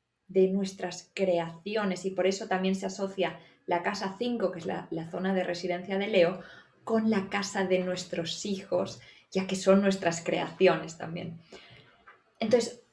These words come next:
para comprender de qué manera vivimos la energía de Leo, necesitamos primero de todo ubicar qué casa de nuestra carta es iniciada por Leo, que justamente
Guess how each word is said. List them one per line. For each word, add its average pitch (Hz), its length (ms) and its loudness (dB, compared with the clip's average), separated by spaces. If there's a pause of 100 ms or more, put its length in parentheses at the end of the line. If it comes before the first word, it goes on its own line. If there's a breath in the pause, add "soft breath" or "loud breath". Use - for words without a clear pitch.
(100)
para 247 320 2
comprender 220 720 4
de 226 260 6
qué 302 160 4
manera 233 640 4
vivimos 196 500 4
la 185 120 6
energía 190 580 0
de 208 260 2
Leo, 196 640 6 (200)
necesitamos 220 580 -2
primero 226 320 0
de 240 100 2
todo 202 380 0
ubicar 190 600 0 (180)
qué 262 340 4 (220)
casa - 640 0 (340)
de 196 140 6
nuestra 226 440 4
carta 196 560 2
es 262 240 2
iniciada 202 840 4
por - 200 -4
Leo, 160 360 -4 (360 loud breath)
que 294 100 2
justamente 240 840 4